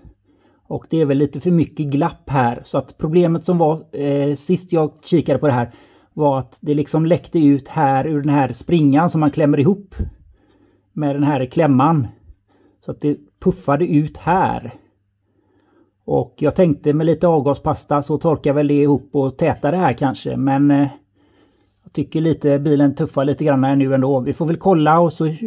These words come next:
kan man ju känna här då. Se om det kommer ut något. Ehm,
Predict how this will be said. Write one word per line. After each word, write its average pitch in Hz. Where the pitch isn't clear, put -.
kan 165
man 185
ju 175
känna 170
här 185
då. 143
Se -
om 139
det 131
kommer 143
ut 180
något. -
Ehm, 117